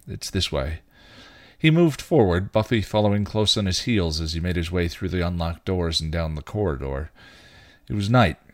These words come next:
so the hospital se-, staff was on graveyard shift. No one saw them come in as they moved across the hall and into a stairway.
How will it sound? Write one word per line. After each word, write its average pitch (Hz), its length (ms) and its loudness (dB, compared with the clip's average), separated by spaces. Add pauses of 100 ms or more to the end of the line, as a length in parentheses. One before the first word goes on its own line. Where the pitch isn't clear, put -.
(140)
so - 200 -6
the 90 80 -2
hospital 95 400 0
se-, - 380 -2
staff - 760 -2
was 92 140 -6
on 85 180 -4
graveyard 80 500 -2
shift. - 440 -8 (420)
No 127 220 4
one 131 240 4
saw 120 320 4
them 110 240 2
come 117 260 0
in 80 360 0
as 80 160 -4
they 82 120 0
moved 92 320 0
across 92 380 -2
the 85 160 -4
hall 98 300 4
and 92 100 0
into 95 240 -2
a 90 60 0
stairway. 85 600 -2